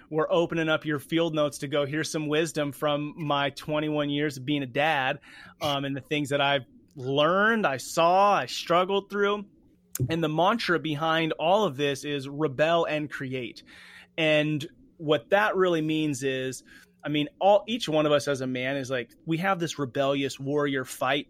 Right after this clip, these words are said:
in us. Um, but why?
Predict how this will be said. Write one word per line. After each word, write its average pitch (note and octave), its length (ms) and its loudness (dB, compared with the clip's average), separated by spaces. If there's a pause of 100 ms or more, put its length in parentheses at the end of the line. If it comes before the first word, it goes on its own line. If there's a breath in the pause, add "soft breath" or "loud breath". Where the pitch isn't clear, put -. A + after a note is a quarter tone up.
in D#3 380 -2
us. A3+ 420 -2 (480 soft breath)
Um, D#3 380 2 (680)
but G3 240 4
why? C#3+ 540 2